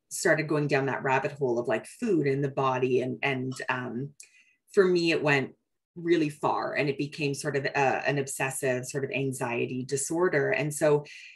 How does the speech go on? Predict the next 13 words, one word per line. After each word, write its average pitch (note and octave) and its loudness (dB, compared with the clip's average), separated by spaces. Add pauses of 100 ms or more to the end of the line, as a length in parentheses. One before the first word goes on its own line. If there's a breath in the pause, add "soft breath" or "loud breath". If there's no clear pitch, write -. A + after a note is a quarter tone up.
(220 loud breath)
it F#3 10
was F#3 10
a F#3 6
really A3+ -2
interesting D#3 -4
thing D3+ -4
to D3 -6
work D3 -4
myself C3 -2
out E3+ 4
of D#3 0
that C3 -2
while D3 0